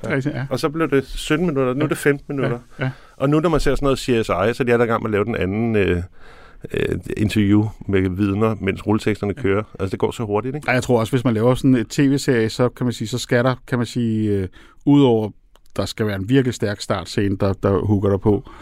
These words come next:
Speaker 1: så tror jeg godt, man vil have, at, at det, der er plottet, det sker inden for ti minutter. Men det er sådan en T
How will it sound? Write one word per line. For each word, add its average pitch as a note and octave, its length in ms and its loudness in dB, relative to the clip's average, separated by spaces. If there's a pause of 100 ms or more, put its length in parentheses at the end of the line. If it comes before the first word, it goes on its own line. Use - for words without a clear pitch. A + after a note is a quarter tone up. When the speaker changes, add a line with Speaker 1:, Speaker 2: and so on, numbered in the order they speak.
(180)
Speaker 1:
så G#2+ 240 -2 (200)
tror - 140 0
jeg A2 80 2
godt, A2+ 180 0
man A#2+ 120 2
vil A#2 80 0
have, G#2+ 300 0
at, A2+ 200 -4 (360)
at - 140 -10
det, G#2+ 100 4
der A2+ 80 4
er A2+ 40 2
plottet, G#2 420 2
det G#2+ 80 0
sker - 180 0
inden G2+ 140 4
for G#2 80 -6
ti - 140 -6
minutter. G2 240 -2 (1600)
Men G#2+ 160 0
det A#2+ 80 6
er A2+ 40 4
sådan A#2+ 120 4
en A2 40 6
T - 80 -4